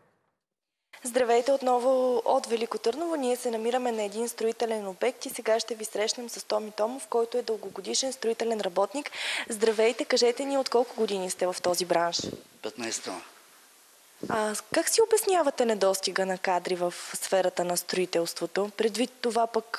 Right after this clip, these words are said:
Speaker 1: че наистина в момента пак се намираме във въз-, възход на строителството.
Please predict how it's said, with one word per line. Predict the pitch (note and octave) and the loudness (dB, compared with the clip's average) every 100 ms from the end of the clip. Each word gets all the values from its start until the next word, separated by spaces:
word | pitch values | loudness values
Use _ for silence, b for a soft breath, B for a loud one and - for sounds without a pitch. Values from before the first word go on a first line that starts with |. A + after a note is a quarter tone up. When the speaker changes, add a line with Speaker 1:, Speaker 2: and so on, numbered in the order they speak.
| A3 | 0
Speaker 1:
че | A3 A3+ | 2 0
наистина | A3 A3 - A3 G#3+ G3+ | 2 0 0 2 2 2
в | G#3+ | 0
момента | G#3+ G#3+ G#3+ | -2 -2 -2
пак | A3 B3 - | -2 -4 -2
се | A#3+ | -4
намираме | A3+ G#3 F#3 F#3 | -2 -2 -2 -2
във | F3+ F3+ | -2 -2
въз-, | F3 F3 - | -4 -6 -8
възход | F#3 F#3 - F3 E3+ | -2 -2 0 -2 -2
на | E3+ | -6
строителството. | - F3 E3+ - - - | -8 -10 -12 -16 -16 -18